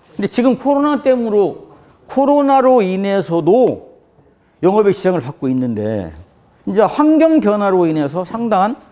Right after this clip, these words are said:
심각한 변화를 받는 거예요. 예. 그래서 우리가 여기를 조사를 해보니 작년 십일월 이십 일쯤에 고객의 하루의 이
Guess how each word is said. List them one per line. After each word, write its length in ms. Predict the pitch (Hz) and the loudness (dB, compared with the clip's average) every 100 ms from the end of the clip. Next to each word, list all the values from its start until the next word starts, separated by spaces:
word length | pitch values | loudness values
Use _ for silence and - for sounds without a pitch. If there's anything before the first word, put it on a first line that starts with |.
| _ _ _ - | _ _ _ -12
심각한 540 | 220 220 202 180 175 | -6 -4 -2 -2 -2
변화를 420 | 143 139 123 135 | 0 0 0 -2
받는 380 | 139 - 90 82 | -4 -8 -10 -10
거예요. 140 | 78 - - _ _ _ - - - - - | -12 -20 -20 _ _ _ -20 -20 -20 -20 -10
예. 180 | 90 82 76 - - - - - - - - - | -6 -6 -10 -18 -20 -20 -20 -20 -20 -20 -20 -2
그래서 260 | 214 214 208 | 2 4 4
우리가 280 | 208 226 | 4 4
여기를 240 | 208 214 202 | 4 2 0
조사를 420 | 208 208 208 196 | 0 0 0 0
해보니 680 | 202 196 196 175 196 160 101 - - _ _ _ _ _ _ _ - - - | 0 0 -2 0 2 0 -2 -12 -20 _ _ _ _ _ _ _ -20 -20 -4
작년 500 | 170 214 233 240 214 | 0 4 4 4 2
십일월 640 | - 277 254 226 220 170 | 0 0 4 4 2 0
이십 360 | 196 220 226 190 | -2 -4 -6 -6
일쯤에 800 | 196 175 170 151 160 170 104 92 - _ _ _ _ _ - _ _ _ _ - - - | -6 -4 0 2 2 0 -2 -10 -20 _ _ _ _ _ -20 _ _ _ _ -20 -18 -2
고객의 460 | 190 208 202 190 | 2 2 4 2
하루의 480 | - 254 247 247 185 | 0 -2 0 2 2
이 120 | 180 | 0